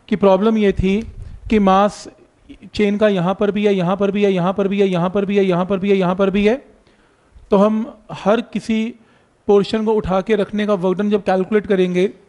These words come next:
सबसे ज़्यादा work done लगेगा जब ये वाला portion को table पे रखा जाएगा,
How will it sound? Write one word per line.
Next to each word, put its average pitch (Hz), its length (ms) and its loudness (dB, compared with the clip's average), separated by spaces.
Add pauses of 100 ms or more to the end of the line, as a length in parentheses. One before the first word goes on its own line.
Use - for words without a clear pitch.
(680)
सबसे 220 300 2
ज़्यादा 196 240 2
work 196 240 0
done 208 100 -2
लगेगा 196 380 0
जब 196 200 -2
ये 180 120 0
वाला 196 140 4
portion 202 340 -2
को 208 60 0
table 196 220 0
पे 196 100 -2
रखा 196 240 0
जाएगा, 196 400 2